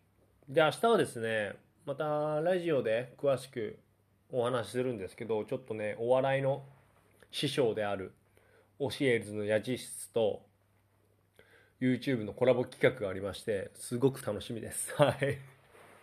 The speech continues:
うん、ありがたいですよね。僕のチャンネル、YouTubeに出てくれるし、多分、向こうのYouTubeにも出してもらえるのかな。でもそこはちょっとね、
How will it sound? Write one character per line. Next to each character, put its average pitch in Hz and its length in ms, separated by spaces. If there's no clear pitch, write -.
う 127 60
ん、 127 340
あ 123 60
り 143 60
が 156 80
た 185 140
い 165 40
で 147 60
す 131 100
よ 131 60
ね。 127 440
僕 123 280
の 143 480
チ 143 80
ャ 139 60
ン 139 160
ネ 135 120
ル、 135 260
YouTube 135 500
に 107 80
出 131 120
て 131 80
く 127 140
れ 113 120
る 117 100
し、 117 380
多 - 160
分、 127 400
向 135 220
こ 208 380
う 208 40
の 208 100
YouTube 202 680
に 120 140
も 98 240
出 139 140
し 135 100
て 131 100
も 107 200
ら 127 140
え 139 40
る 139 100
の 117 120
か 107 120
な。 104 320
で 113 80
も 110 60
そ 139 120
こ 190 120
は 196 80
ち 196 100
ょ - 20
っ - 60
と 147 100
ね、 131 240